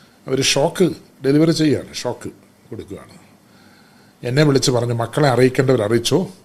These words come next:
ഏഹ്, ഹോപ്പ്ലെസ് ആണെന്ന്" പറഞ്ഞു. എൻ്റെ മുറിക്കുള്ളിൽ എൻ്റെ ജി എൻ അടുത്തില്ല,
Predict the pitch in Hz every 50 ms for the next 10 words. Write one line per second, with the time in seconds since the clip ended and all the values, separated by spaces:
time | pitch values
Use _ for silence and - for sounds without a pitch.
0 | _ _ _ - 104 101 101 98 98 104 101 95 - 113 120 123 123 - - 131
1 | 123 - - 104 92 87 82 71 60 - - - - _ _ - - - _ _
2 | _ _ _ _ _ _ _ _ _ _ _ _ _ _ _ _ _ _ _ _
3 | _ _ _ _ _ _ _ _ - 120 113 123 131 143 139 143 151 156 - 160
4 | 151 156 151 156 160 151 135 117 - - - - - - - - _ _ _ _
5 | _ _ _ _ _ _ _ _ _ _ _ - 120 123 127 131 131 127 123 -
6 | 127 127 127 139 135 127 123 120 - 135 120 113